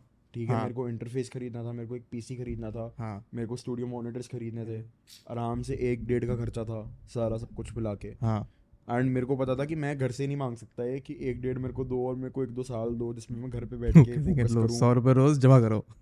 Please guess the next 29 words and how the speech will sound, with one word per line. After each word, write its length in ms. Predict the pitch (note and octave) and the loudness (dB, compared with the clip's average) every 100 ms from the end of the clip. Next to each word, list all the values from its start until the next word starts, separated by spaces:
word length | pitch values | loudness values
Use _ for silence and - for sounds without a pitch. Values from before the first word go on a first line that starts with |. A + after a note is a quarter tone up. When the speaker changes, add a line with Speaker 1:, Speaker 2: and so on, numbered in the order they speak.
| - - - C3+ | -20 -20 -6 0
Speaker 1:
नहीं, 420 | D#3 G#3 G#3+ D3 - | 4 4 2 -2 -6
हाँ 320 | C3 D3 G#3 B3 | 0 2 8 10
भाई, 240 | D#3 G#3+ | 12 10
कैसे 240 | - F3+ | 8 4
मांग 180 | A3 G3 | 2 2
सकता 260 | F#3 - D3 | 2 2 0
हूँ? 220 | C#3 A#2 - | 0 -2 2
Speaker 2:
<laughs> 60 | D#4 | 4
हाँ। 480 | D4+ - C3 C3 - | 6 6 4 4 -2
Speaker 1:
तो 100 | G#3 | -2
मेरे, 220 | A3+ G3+ G3+ | 0 0 0
मेरे 200 | F#3 F#3 | 2 4
दिमाग 280 | A3 G#3 G#3 | 4 4 2
में 140 | A3+ B3+ | 2 0
ऑप्शन 440 | F3 F3 - A#3 | -2 -6 -4 -2
ही 100 | A#3 | 0
नहीं 180 | A3+ G#3+ | 0 -2
था, 480 | C3 - - B2 A2+ | -6 -12 -6 -6 -4
समझ 260 | C3+ B2+ | -6 -4
रहे 120 | D#3+ | -4
हो 60 | G3 | -4
भाई? 240 | E3 B2+ | -4 -4
तो 160 | A#2 D#3 | -6 -6
मतलब, 340 | D#3+ F3 G3 - _ - | -2 -2 -2 -8 _ -2
मैंने 280 | D3 D#3+ F3+ | 0 0 0
वो 120 | F3+ | -2
करी, 420 | E3+ D#3+ F3 D#3 | 0 2 2 0
मैंने 200 | C#3+ C#3+ | -2 -4
खुद 220 | D3+ D3+ | -4 -6